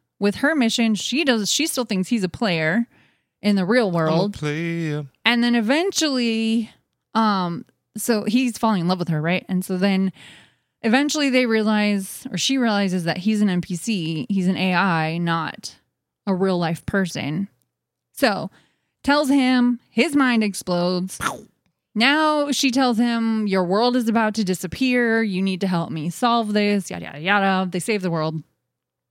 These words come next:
Speaker 1: Then at the end, the movie ends with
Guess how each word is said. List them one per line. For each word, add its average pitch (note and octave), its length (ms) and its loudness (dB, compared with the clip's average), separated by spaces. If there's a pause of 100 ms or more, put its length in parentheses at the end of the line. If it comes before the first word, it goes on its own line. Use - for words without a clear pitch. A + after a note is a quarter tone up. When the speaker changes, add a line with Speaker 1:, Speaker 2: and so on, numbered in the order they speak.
(400)
Speaker 1:
Then F3+ 340 0 (360)
at F#3+ 140 -4
the - 140 -8
end, G#3+ 640 2 (420)
the G#3 100 2
movie D#4 440 2
ends G3 460 2
with B3 580 0